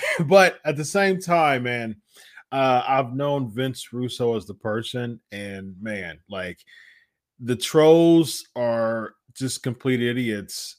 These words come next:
because they, they view Vince Russo as the booker. Now, it's okay to disagree with people. You know what I mean? It, it, it's okay. It's <laughs> totally okay.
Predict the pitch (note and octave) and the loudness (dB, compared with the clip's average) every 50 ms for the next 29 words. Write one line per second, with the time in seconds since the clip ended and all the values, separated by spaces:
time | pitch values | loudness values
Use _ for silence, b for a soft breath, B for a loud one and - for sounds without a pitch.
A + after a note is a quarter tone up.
0 | _ A2+ A#2+ A#2 - C#3+ C3+ B2+ G#2+ C#3 C#3+ D3 D3 B2+ - _ b b b b | _ -8 -8 -4 0 0 0 0 2 4 4 4 4 2 -4 _ b b b b
1 | b b b b _ _ - C3 C#3 C#3 C3+ C3+ C3 C3 - - - A#2 G#2 G2 | b b b b _ _ -6 -2 2 4 4 4 2 -2 -6 -12 -20 -20 -20 -12
2 | A#2+ C3+ D#3+ F#3 G3+ G3+ E3+ A#2+ G#2+ D3 D3 C#3 C#3 - C#3+ C#3+ C3+ - - C3+ | -6 -2 0 0 0 -2 -2 -2 -2 -2 -2 -2 -4 -4 -2 -2 -2 -2 -2 0
3 | B2+ B2+ B2 A#2 A#2+ - G#2+ F#2+ G2+ A#2 B2+ B2+ - D#3 D#3 D#3 C#3+ C3+ D#3 D#3 | 2 2 0 0 -2 -6 -10 -6 -4 -6 -6 -4 -4 -6 -4 -4 -6 -6 -6 -2
4 | D#3 D#3+ D#3+ - G#3+ G#3+ - A#3+ A3 G#3+ - - F3+ F3+ F3+ F3+ E3+ D3+ - - | -2 -2 -2 -2 -4 -2 0 -2 -2 -2 0 2 4 4 4 4 2 0 -2 -6
5 | E3 C#3 C3 E3+ E3+ - - D#3 D3+ D#3 F3+ A#3+ B3 G3+ - - - G#2+ G2+ - | -6 -2 -2 -2 -2 -2 -10 -8 -6 -6 -6 -4 -4 -6 -8 -8 -10 -10 -10 -10
6 | _ - - _ _ _ A2+ C3 C#3 C#3+ D3 D3 D3 D3+ D3+ D#3 D#3 D3+ E3 E3 | _ -20 -20 _ _ _ -10 -6 -4 -4 -4 -2 -2 0 0 0 0 0 -2 -2
7 | D#3 E3+ E3+ D3 D3+ E3 E3+ - - F3+ F3 E3+ E3+ - - - D3+ C#3+ - - | -2 -2 -2 -4 -4 -6 -6 -4 -2 -2 -2 -2 -4 -8 -10 -10 -8 -8 -8 -6
8 | - F3 - D#3 - - G3 F3+ D#3 D3+ D3+ - - D3+ D#3 E3 D#3 A2 | -6 -4 -4 -2 0 2 2 4 4 2 0 0 -2 -2 0 0 -2 -2